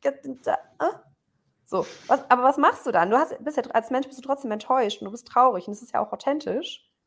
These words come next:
Aber die Ernte kannst du trotzdem knicken. So, und dann sitzen die halt alle gemeinsam dann irgendwie da und beten zum, zum Wettergott und, und sind miteinander traurig und wo, und laufen schon mal rüber zum anderen Dorf und fragen, "Habt ihr noch Korn? Weil wir brauchen welches. Unsere Ernte säuft gerade ab."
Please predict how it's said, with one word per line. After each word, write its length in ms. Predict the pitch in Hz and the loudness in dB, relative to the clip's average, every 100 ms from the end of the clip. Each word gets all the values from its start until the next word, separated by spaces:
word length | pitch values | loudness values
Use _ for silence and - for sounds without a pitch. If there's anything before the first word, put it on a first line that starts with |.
| _ _ _ - | _ _ _ -2
Aber 140 | 247 | 0
die 60 | 151 | 2
Ernte 180 | 302 | 2
kannst 160 | 277 247 | 0 -4
du 40 | |
trotzdem 200 | 311 - | -4 -6
knicken. 560 | 156 147 - - - _ _ _ _ _ | -8 -10 -10 -12 -14 _ _ _ _ _
So, 140 | _ 202 | _ 0
und 60 | |
dann 100 | 226 226 | 0 0
sitzen 240 | 349 254 | -2 0
die 80 | 254 | 0
halt 120 | 240 | 4
alle 160 | 262 269 | 2 2
gemeinsam 520 | 240 254 277 226 226 | 0 0 2 2 2
dann 140 | 226 | -2
irgendwie 280 | - 233 233 | -2 -4 -2
da 300 | 196 208 269 | 2 2 2
und 120 | 226 | 0
beten 240 | 214 214 214 | -4 -6 -8
zum, 300 | 220 202 226 | -8 -10 -8
zum 140 | 226 | -4
Wettergott 600 | 285 269 226 233 233 233 | -4 -2 6 6 6 2
und, 200 | 202 196 | -10 -10
und 260 | - 196 - | -10 -12 -10
sind 140 | 208 | -8
miteinander 380 | 214 226 240 247 | -6 -4 -2 -4
traurig 640 | - 254 247 226 254 - | 2 4 4 0 -2 -8
und 200 | 202 208 _ _ _ _ _ _ _ _ - | -10 -12 _ _ _ _ _ _ _ _ -10
wo, 120 | 214 | -8
und 380 | - 220 120 - | -6 -6 -6 4
laufen 280 | 226 247 262 | 6 6 2
schon 100 | 247 | 0
mal 120 | 220 | 0
rüber 240 | 254 294 | 4 4
zum 140 | 294 - | 2 0
anderen 240 | 240 277 | 2 2
Dorf 320 | 269 254 285 | 6 6 6
und 80 | 262 | 2
fragen, 280 | - 202 226 | 0 0 2
"Habt 140 | 226 240 | -2 -2
ihr 60 | |
noch 160 | 233 233 | -4 0
Korn? 320 | 226 214 240 | 2 2 2
Weil 100 | 240 | 0
wir 100 | 247 | 0
brauchen 340 | 233 240 240 170 | 6 4 4 -4
welches. 260 | - 196 | -4 -6
Unsere 380 | - 208 220 - | -10 -6 -6 0
Ernte 240 | 233 240 160 | 2 2 -2
säuft 220 | - - | -6 -4
gerade 200 | - 50 | -4 -4
ab." 160 | - | -6